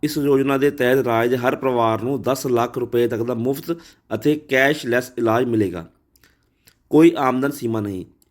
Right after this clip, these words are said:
ਇਸ ਯੋਜਨਾ, ਯੋਜਨਾ ਵਿੱਚ ਕੋਈ ਆਮਦਨ ਸੀਮਾ ਨਹੀਂ ਹੈ। ਸਰਕਾਰੀ ਕਰਮਚਾਰੀ, ਪੈਨਸ਼ਨਰ ਅਤੇ ਆਮ ਨਾਗਰਿਕ ਸਭ ਇਸ ਦਾ ਲਾਭ ਲੈ ਸਕਣਗੇ।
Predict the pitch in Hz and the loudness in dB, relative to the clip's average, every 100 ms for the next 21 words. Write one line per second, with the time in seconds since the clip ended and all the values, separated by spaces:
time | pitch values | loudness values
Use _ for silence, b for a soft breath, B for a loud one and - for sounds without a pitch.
0 | - 165 151 151 143 135 131 135 165 160 | -2 0 2 0 0 0 0 2 2 2
1 | 113 107 - b b _ 135 165 - 131 | 0 -4 -20 b b _ 2 4 4 -2
2 | 127 151 165 123 120 123 113 110 98 85 | 0 -2 -4 -4 -2 -2 0 -2 -4 -8
3 | - _ b b _ 117 113 127 143 165 | -14 _ b b _ -12 -2 0 2 2
4 | 151 131 117 120 143 143 127 110 123 139 | 0 0 -2 -2 -2 -2 -2 0 -2 -4
5 | - - - 123 127 151 143 117 110 - | -4 -10 -8 -4 -2 0 0 2 0 -4
6 | b b b b _ 180 180 - _ - | b b b b _ 0 0 0 _ -6
7 | 151 165 135 131 143 139 120 120 110 104 | -2 2 2 2 2 0 0 -4 -6 -6
8 | 85 | -8